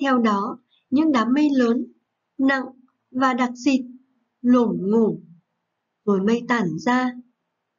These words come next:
Gió thì thổi giật mãi, gió bỗng mát lạnh và nhuốm hơi nước. Các con thấy không? Tác giả đã biến mây trở nên sinh động và bầu trời chuyển đổi liên tục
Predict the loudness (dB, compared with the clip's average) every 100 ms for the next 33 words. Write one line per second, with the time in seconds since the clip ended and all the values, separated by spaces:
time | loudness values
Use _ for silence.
0 | _ _ -2 0 0 -4 -6 -6 0 0
1 | 0 -2 -4 -2 -2 -2 -6 -8 _ _
2 | _ _ _ _ -8 -4 -2 -2 -6 -12
3 | -4 0 0 0 0 0 0 -2 -10 _
4 | _ _ -2 2 2 2 0 -2 2 4
5 | 4 2 -2 -12 _ _ _ _ _ _
6 | _ _ _ _ _ _ -6 -2 0 0
7 | 0 0 0 -2 -4 -8 _ _ _ _
8 | _ _ _ _ _ _ -6 -4 -2 -4
9 | -6 -12 _ -4 -2 0 0 2 2 2
10 | 0 0 0 -2 0 2 4 2 -2 _
11 | _ _ _ -6 -2 0 0 0 0 0
12 | 0 -6 -6 -2 0 0 0 0 -2 0
13 | 0 0 -4